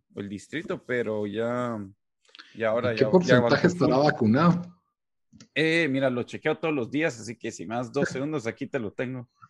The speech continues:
Speaker 2: <laughs>
Speaker 1: Aquí tengo el tab abierto, cabal. Estados Unidos ya llegó a sesenta por ciento de vacunados para adultos. Eh,
Speaker 2: Wow.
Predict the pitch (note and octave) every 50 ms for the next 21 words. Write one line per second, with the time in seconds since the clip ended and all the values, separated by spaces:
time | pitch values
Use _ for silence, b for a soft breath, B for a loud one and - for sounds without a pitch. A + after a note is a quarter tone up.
0 | _ _ - - - D3+ - - - - - - - C#3 A#2+ - D3 - - D#3
1 | D3 D3 D3 C#3 A2+ - - C#3+ C#3+ D3 D3 C3 A#2 C3+ C#3+ D#3 D3+ - F3+ D#3+
2 | - C#3 C3 D3 E3+ E3+ - D#3+ D#3+ - - F3+ G3+ F#3 G3+ G#3 A3+ A3 G3 G#3+
3 | G3+ F#3+ F#3+ F#3+ G3 - - - - - D#3+ E3+ F3 - F#3 - - D#3+ G#2+ -
4 | C#3 C#3+ D#3 D3 - E3 D3 C#3 B2 A#2 - - - G#2+ G2 A#2+ C3+ D#3 D#3+ -
5 | - B2+ A#2+ A2+ G#2 G2 A2 C3 D#3 D3+ - F3+ F3 E3 - - _ b b b
6 | b b b b b - - - - - C3 B2+ B2 A2+ A2 A2 G#2 G#2 - A2+
7 | F2 -